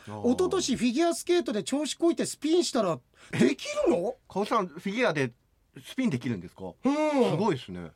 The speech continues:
Speaker 2: そのまま派手に転んでしまいましたっていうことは、
Speaker 1: うん。
Speaker 2: でも、でもなんとなく、
Speaker 1: うん、ってことは？
Speaker 2: もう本当にもう、歩くのもやっとだよ、俺。
Speaker 1: あー、まあ、そうですよね。
Speaker 2: あれさ、ね、最近ってスケートやったことある？
Speaker 1: スケート、まあ、それこそ子供と行っ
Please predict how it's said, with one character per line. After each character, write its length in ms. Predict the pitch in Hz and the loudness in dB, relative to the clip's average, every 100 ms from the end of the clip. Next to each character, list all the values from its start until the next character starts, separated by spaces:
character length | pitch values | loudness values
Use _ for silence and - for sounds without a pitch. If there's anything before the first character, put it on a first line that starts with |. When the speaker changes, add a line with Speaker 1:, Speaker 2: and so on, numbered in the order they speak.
| _ - | _ -8
Speaker 2:
そ 160 | 285 | -2
の 100 | 311 | 0
ま 100 | 302 | 0
ま 120 | 294 | 0
派 140 | 285 294 | -2 0
手 100 | 330 | -2
に 60 | |
転 200 | 277 226 240 | -2 0 0
ん 60 | |
で 60 | 240 | 0
し 100 | 254 | 0
ま 100 | 277 | 0
い 20 | |
ま 100 | 311 | 0
し 40 | |
た 80 | 311 | -2
っ 20 | |
て 80 | 180 | -6
い 40 | 220 | -6
う 40 | |
こ 80 | 190 | -6
と 80 | 196 | -2
は、 20 | |
Speaker 1:
う 20 | |
ん。 20 | |
Speaker 2:
で 60 | 302 | 0
も、 160 | 254 202 - | 0 0 -4
で 80 | 359 | 0
も 80 | 349 | 2
な 120 | 302 | 2
ん 80 | 320 | 2
と 80 | 302 | 0
な 120 | 311 | -4
く、 40 | |
Speaker 1:
う 20 | 123 | -4
ん、 20 | |
っ 60 | - | -12
て 100 | - | -12
こ 120 | 131 | -10
と 160 | 113 | -4
は？ 80 | 98 | 2
Speaker 2:
も 120 | 254 | 4
う 20 | 302 | 4
本 280 | - 330 403 523 - | 2 2 2 0 -6
当 120 | 480 | -2
に 80 | 480 | 2
も 220 | 381 262 | 2 2
う、 40 | - _ _ - | -2 _ _ -2
歩 80 | 285 427 | 2 2
く 140 | 554 554 | 0 2
の 60 | |
も 80 | 403 | 2
や 80 | 240 | 2
っ 40 | |
と 100 | 240 | 0
だ 80 | 220 | -2
よ、 100 | 190 | -2
俺。 100 | 165 | -2
Speaker 1:
あ 240 | 131 120 123 | -2 -2 -4
ー、 20 | |
ま 300 | 131 127 127 | -4 -4 -6
あ、 40 | |
そ 160 | - 156 | -8 -6
う 20 | |
で 80 | 139 | -6
す 100 | 123 | -8
よ 80 | 85 | -14
ね。 100 | 87 80 - | -14 -14 -6
Speaker 2:
あ 160 | 165 | -2
れ 60 | 330 | -2
さ、 200 | 440 392 - - | -2 -4 -6 -10
ね、 120 | 403 - - | -10 -12 -18
最 280 | - - 440 | -12 -8 -8
近 140 | - | -8
っ 20 | 480 | -8
て 80 | |
ス 80 | - | -4
ケ 100 | - | -2
ー 20 | |
ト 80 | 339 | -2
や 60 | 294 | -2
っ 20 | |
た 100 | 311 | -4
こ 80 | 285 | -6
と 80 | 160 | -6
あ 60 | |
る？ 120 | 117 127 | -8 -14
Speaker 1:
ス 120 | - | -16
ケ 140 | 226 | -14
ー 40 | 214 | -8
ト、 80 | |
ま 180 | 226 180 | -2 -2
あ、 60 | 151 - | -2 -10
そ 80 | - | -14
れ 40 | |
こ 40 | 226 | -10
そ 140 | 143 | -10
子 140 | - 185 | -10 -10
供 200 | 208 214 | -8 -8
と 180 | 214 | -8
行 100 | |
っ 40 | 208 | -10